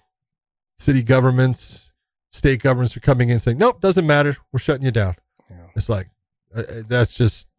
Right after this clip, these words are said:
Speaker 1: so, I feel so bad for 'em, and I'm sorry.
Speaker 2: Yeah, it's
Speaker 1: It's
Speaker 2: hard.
Speaker 1: just wrong.
Speaker 2: It's hard.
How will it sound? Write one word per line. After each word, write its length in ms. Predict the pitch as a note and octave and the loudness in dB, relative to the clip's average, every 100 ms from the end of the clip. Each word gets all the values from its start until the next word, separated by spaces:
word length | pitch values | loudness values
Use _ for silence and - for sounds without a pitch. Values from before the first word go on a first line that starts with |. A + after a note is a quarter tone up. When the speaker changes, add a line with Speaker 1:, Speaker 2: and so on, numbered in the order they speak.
| _ | _
Speaker 1:
so, 240 | - - - | -18 -8 -8
I 120 | G#2+ | -4
feel 200 | - C3 | 0 2
so 220 | A2 C3 A2+ | 2 2 0
bad 320 | A#2+ A#2+ A2+ | 0 -2 0
for 240 | B2+ B2+ | 0 0
'em, 80 | A#2+ | 0
and 100 | G#2 | -2
I'm 120 | G2+ | -4
sorry. 400 | - G#2 A#2 F#2+ - _ _ | -2 0 0 -2 -8 _ _
Speaker 2:
Yeah, 280 | - F#2+ F#2 | -20 -18 -18
it's 140 | G2+ | -12
Speaker 1:
It's 80 | F#2+ | -10
Speaker 2:
hard. 140 | F#2+ - | -10 -2
Speaker 1:
just 200 | A2 G#2 | 0 0
wrong. 380 | A2+ A2 G2 E2 _ _ _ _ | 0 0 -2 -10 _ _ _ _
Speaker 2:
It's 80 | - | -20
hard. 260 | F2 - | -20 -20